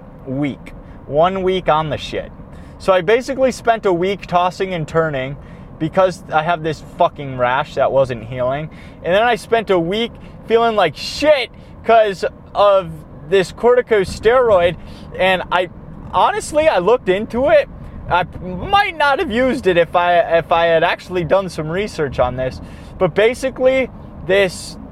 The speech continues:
I, I forget what it's called, triamcinolone, triamcinolone point one percent acetate. So it's a medium strength. It's not weak,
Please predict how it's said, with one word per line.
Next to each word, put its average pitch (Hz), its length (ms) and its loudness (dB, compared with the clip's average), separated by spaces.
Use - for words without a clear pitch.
I, 143 440 -2
I 139 40 -2
forget 113 320 -8
what 107 140 -6
it's 107 160 -12
called, 131 340 0
triamcinolone, 156 1300 -2
triamcinolone 175 1300 0
point 170 360 -6
one 165 280 -2
percent 165 480 -4
acetate. 151 640 -4
So 147 180 -2
it's 147 160 -6
a 143 40 -4
medium 165 500 -6
strength. 160 460 -10
It's 127 220 -12
not 135 240 -8
weak, 147 400 -4